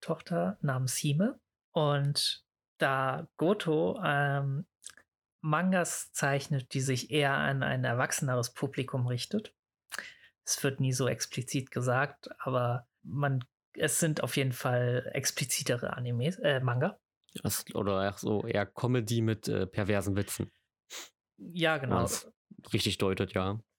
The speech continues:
Speaker 1: Genau, wenn man's richtig deutet, ist es irgendwie was, äh, Comedy-Edgy-mäßiges.
Speaker 2: Ja.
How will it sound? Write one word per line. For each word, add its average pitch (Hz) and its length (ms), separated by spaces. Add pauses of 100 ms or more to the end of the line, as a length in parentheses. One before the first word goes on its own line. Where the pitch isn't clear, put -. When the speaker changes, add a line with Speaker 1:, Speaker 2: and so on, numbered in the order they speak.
(120)
Speaker 1:
Genau, 120 360
wenn 131 100
man's 127 180
richtig 143 280
deutet, 131 340
ist 127 120
es 127 160
irgendwie 139 360
was, - 500
äh, 135 340
Comedy-Edgy-mäßiges. - 1400 (1300)
Speaker 2:
Ja. 107 280